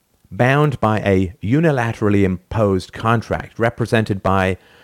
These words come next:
an ever-shifting coalition of individuals in a system that was set up hundreds of years before he was born without his prior choice,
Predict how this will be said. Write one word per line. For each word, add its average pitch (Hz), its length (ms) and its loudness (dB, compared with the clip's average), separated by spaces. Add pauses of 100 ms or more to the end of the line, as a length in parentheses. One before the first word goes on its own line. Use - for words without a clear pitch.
(140)
an 110 140 0
ever-shifting 160 760 0
coalition 113 600 0
of 95 80 2
individuals 101 680 -2 (420)
in 131 120 0
a 135 40 2
system 185 420 0
that 151 120 0
was 123 120 -6
set - 200 -2
up 117 160 -2
hundreds 190 400 0
of 143 120 0
years 131 320 0
before 131 380 0
he 120 140 -2
was 101 140 -4
born 92 460 -4 (280)
without 156 400 0
his 143 200 -2
prior 165 400 0
choice, 113 520 -4